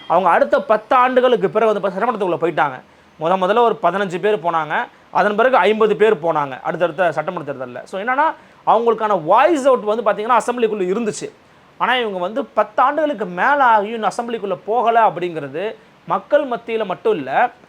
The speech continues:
கட்சி தொண்டர்கள் மத்தியிலையும் தலைமை மத்தியில ஒரு விரக்தி மனநிலையை உருவாக்க வாய்ப்புகள் இருக்கு.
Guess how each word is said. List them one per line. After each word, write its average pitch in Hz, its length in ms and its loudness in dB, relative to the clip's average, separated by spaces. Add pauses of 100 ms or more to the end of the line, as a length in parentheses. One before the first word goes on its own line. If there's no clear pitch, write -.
கட்சி 196 440 -4
தொண்டர்கள் 220 420 0
மத்தியிலையும் 165 580 -10
தலைமை 240 300 0
மத்தியில 208 180 -6
ஒரு 214 200 0
விரக்தி 269 360 -6
மனநிலையை 226 380 -4
உருவாக்க 214 320 0
வாய்ப்புகள் 247 580 0
இருக்கு. 226 520 -4